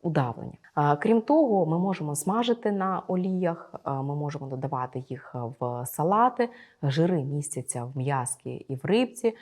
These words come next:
в молочних продуктах. Ми про все це поговорили, тому їх не виносять в окрему формулу, але вони також є важливою складовою раціонального харчового раціону. Отже, поєднуючи, е, продукти за формулою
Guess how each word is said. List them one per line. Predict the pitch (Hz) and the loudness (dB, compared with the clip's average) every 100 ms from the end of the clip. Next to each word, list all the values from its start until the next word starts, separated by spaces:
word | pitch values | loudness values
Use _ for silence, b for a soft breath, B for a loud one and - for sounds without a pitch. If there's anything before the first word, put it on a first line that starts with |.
| B B | B B
в | 127 123 135 | -6 -4 -2
молочних | 131 156 147 - 135 | -2 0 0 -2 -10
продуктах. | - 139 208 277 - 156 | -6 -2 0 0 -4 -8
Ми | 131 | -8
про | 135 | -8
все | 127 117 | -8 -8
це | - 127 | -10 -10
поговорили, | - 131 135 160 262 294 | -6 -4 0 2 4 2
тому | - 156 165 165 B 165 | 0 0 -2 -4 B -4
їх | 151 143 | -2 -2
не | 139 | -2
виносять | 143 127 - - | -2 -4 -10 -12
в | - | -12
окрему | - - 143 | -10 -12 -6
формулу, | - 254 320 254 - - | 6 6 8 2 0 -4
але | 131 | -8
вони | 135 135 185 | -6 -4 -4
також | - 156 160 - | -4 -6 -6 -10
є | 120 135 - B B - | -8 -8 -8 B B -4
важливою | 139 151 123 - | -2 -2 -8 -8
складовою | - - 131 120 139 180 196 - _ - | -10 -8 -6 -4 -2 0 0 -4 _ 4
раціонального | 147 143 127 127 160 202 175 | 4 4 -2 -2 -2 -2 -6
харчового | - - - 139 131 147 - 147 | -10 -14 -12 -8 -8 -8 -12 -6
раціону. | 131 - - - _ - | -4 -4 -6 -12 _ 2
Отже, | 196 151 - - - B B | 6 6 4 -12 -20 B B
поєднуючи, | - 202 254 277 240 196 - 170 | 6 8 10 8 8 4 4 2
е, | 151 - 147 143 | 2 -2 0 0
продукти | - 233 180 156 - 175 151 | 4 4 4 2 0 -2 -2
за | 147 180 | 0 0
формулою | 214 175 147 135 127 123 | 2 2 2 0 -6 -6